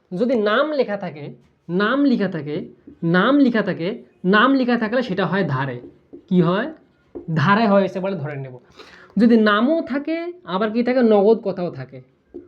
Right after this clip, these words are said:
নগদ কথাও থাকে, তখন নগদটা প্রাধান্য পাবে। কখন পাবে? নাম প্লাস নগদ,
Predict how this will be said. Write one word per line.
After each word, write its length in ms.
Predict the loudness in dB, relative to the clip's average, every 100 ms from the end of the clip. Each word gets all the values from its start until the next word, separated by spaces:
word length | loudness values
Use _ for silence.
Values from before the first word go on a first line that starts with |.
| _ 0
নগদ 280 | 2 4
কথাও 280 | 2 0 -2
থাকে, 260 | -4 -10 -12 _ _ _
তখন 260 | -2 2 4
নগদটা 460 | 4 4 0 -2
প্রাধান্য 500 | -8 -6 -8 -8 -10
পাবে। 220 | -10 -12 -14 _
কখন 420 | -2 -2 2 0 0
পাবে? 460 | 0 2 0 -4 -16 _ _ _ _ _ _ _ _ _ _
নাম 460 | 0 2 2 2 0
প্লাস 300 | 0 -2 -2
নগদ, 400 | -4 -4 -4 -6